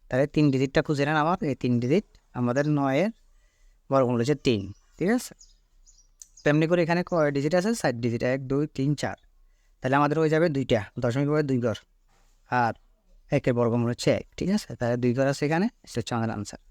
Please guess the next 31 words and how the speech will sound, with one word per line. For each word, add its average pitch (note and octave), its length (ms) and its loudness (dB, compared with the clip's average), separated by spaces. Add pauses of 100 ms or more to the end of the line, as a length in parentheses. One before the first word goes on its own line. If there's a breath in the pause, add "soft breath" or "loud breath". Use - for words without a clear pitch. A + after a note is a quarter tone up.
(720 loud breath)
তেমনি D3 240 4
করে E3 160 4
এখানে E3 220 0
কয় D3+ 140 0
ঘর D#3 140 2
আছে? - 120 -6 (140)
এক, D3 80 0 (140)
দুই, D3 140 0 (140)
তিন, C#3+ 180 0 (140)
চার, C#3+ 200 -2 (180)
পাঁচ, D3 200 -2 (140)
ছয়, C#3 320 -2
সাত, C#3 260 -2
আট। G#2 80 -2 (120)
তার B2 140 0
মানে B2+ 160 -2
আমাদের D#3 160 0 (120)
চার C#3+ 220 4
ঘর C3+ 140 2
হয়ে A#2+ 160 -2
যাবে, G#2+ 160 -12 (720)
মানে C#3+ 200 -2
ষাট C#3+ 120 2 (100)
ডিজিট B2 280 -2
হয়ে A2+ 160 0
যাবে। - 140 -8 (540)
তাইলে D#3 220 2
আমাদের E3 240 0
ষাট D3+ 220 0
ডিজিটের C#3 340 0
মান D3 100 2